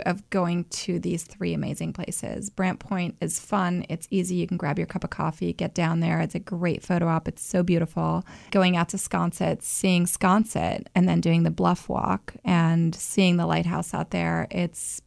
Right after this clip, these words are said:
beautiful and it's different. And then the adventure of Great Point. Not a lot of people do it,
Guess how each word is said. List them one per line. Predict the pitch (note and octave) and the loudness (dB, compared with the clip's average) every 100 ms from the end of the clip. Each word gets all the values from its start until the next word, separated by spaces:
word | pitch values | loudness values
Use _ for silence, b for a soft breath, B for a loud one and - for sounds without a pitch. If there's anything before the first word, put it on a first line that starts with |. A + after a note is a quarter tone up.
| _ | _
beautiful | - G3 F3+ F3 | 2 2 2 -2
and | E3 | -4
it's | E3 - | -4 -4
different. | - D3+ D#3 E3 - B A3+ A3+ F3+ B B - | -6 -6 -4 -2 -4 B -20 -20 -20 B B 0
And | F#3+ | 4
then | G3+ G3+ | 4 4
the | G3+ | 4
adventure | G3 F#3 - A3+ | 4 2 2 0
of | G3+ G#3 | 0 2
Great | G3+ - | 0 0
Point. | - - - _ _ - | -4 -4 -6 _ _ 2
Not | F#3 F3+ G3+ | 4 4 4
a | |
lot | G#3+ G#3+ | 2 2
of | G#3 | 2
people | G#3+ G#3 | 0 0
do | G3+ A#3+ | 0 2
it, | A#3+ | 0